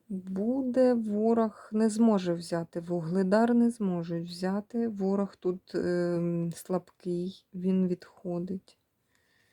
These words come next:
Тут будуть перемоги наших військових. Так. Дуже сильний вогонь. Йому,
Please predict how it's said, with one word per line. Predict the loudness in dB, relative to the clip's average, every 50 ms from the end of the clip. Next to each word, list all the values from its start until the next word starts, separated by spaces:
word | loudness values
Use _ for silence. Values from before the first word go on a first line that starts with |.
| _ _ _ _ _ -20 -10
Тут | -6 -4 -4
будуть | -4 -2 -2 -2 0 0 -2 -2 _ _
перемоги | -4 -2 0 2 2 2 2 2 0 0 -2 -2 -4 -4 -6 _ _ -8
наших | -6 -6 -6 -6 -8 -10 -12 -12 -12 -12 -10
військових. | -10 -10 -10 -10 -14 -14 _ -8 -6 -4 -4 -4 -4 -6 -8 -12 -18 -20 _ _ _ _ _ _ _ _ _ _ _ -20 _ _ _ _ _ _ _ _ _ _ _ -12 -8
Так. | -6 -6 -6 -6 _ _ _ _ _ _ _ -20 -20 -20 _ -20 _ _ _ _ _ _ _ -20 -20 _ _ -20 -20 _ _ _ _ -8
Дуже | -6 -6 -4 -6 -6 -6 -6
сильний | -6 -6 -4 0 2 2 4 4 4 2 2
вогонь. | 2 0 0 0 2 2 4 4 6 6 4 4 2 2 0 -2 -6 _ _ _ _ -20 -20 -20 -20 -20 -20 _ _ _
Йому, | -6 0 4 6 6 8 8 8 8 6 6 4 2 -2